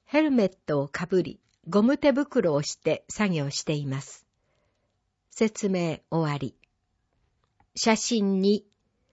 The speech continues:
実際に混入していたもの。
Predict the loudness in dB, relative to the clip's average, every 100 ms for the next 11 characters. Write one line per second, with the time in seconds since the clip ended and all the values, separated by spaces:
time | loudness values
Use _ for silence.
0 | _ _ _ _ 0 2 2 2 2 4
1 | 4 2 -2 0 2 4 4 4 4 0
2 | 0 0 0 -2 0 0 -2